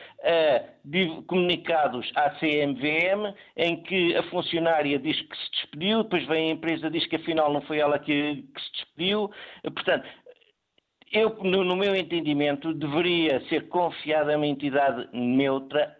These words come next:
onde o governo não tivesse qualquer acesso, isto na filtragem dos currículos. É claro que as candidaturas terão de ser pessoas da confiança de política.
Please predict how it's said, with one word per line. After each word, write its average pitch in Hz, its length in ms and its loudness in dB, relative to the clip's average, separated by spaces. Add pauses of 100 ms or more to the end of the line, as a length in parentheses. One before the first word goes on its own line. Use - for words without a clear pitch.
(120)
onde 160 560 0
o 147 140 -2
governo 135 720 0
não 151 200 2
tivesse 139 380 -2
qualquer 135 400 0
acesso, 135 340 -4 (380)
isto 175 380 0
na 175 220 0 (100)
filtragem 151 840 0
dos 160 540 2
currículos. - 680 -2 (400)
É 175 140 2
claro 175 400 -2
que 110 80 -4
as 92 160 -6
candidaturas 127 680 -2
terão 143 240 -2
de 143 100 -18
ser 147 80 -8
pessoas 151 340 -4
da 151 80 0
confiança 147 720 -4
de 151 400 -2
política. 127 360 -4